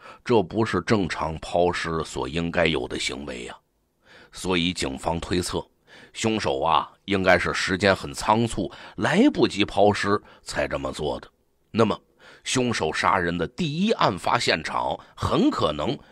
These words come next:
就在这栋楼里。法医呢，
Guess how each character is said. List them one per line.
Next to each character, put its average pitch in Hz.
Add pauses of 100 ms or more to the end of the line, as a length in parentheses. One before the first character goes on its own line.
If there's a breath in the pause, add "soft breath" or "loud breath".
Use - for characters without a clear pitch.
(160 soft breath)
就 80
在 67
这 71
栋 62
楼 60
里。 - (1300 soft breath)
法 92
医 135
呢， 101